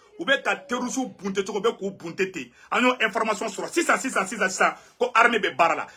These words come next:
An ye information filanan dɔ sɔrɔ, Maliens. Rebelle Sema mɔgɔw bɛ dɔn na. Kidal, a video filɛ, n bɛna a video yira Malien bɛɛ k'a partager bi.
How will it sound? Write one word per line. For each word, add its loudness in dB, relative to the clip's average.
An 8
ye 4
information 6
filanan 6
dɔ 4
sɔrɔ, 4
Maliens. 6
Rebelle 6
Sema 4
mɔgɔw -2
bɛ 2
dɔn 2
na. -2
Kidal, 4
a 8
video 0
filɛ, 2
n -4
bɛna 4
a 2
video -6
yira -2
Malien -2
bɛɛ -6
k'a -4
partager -6
bi. -20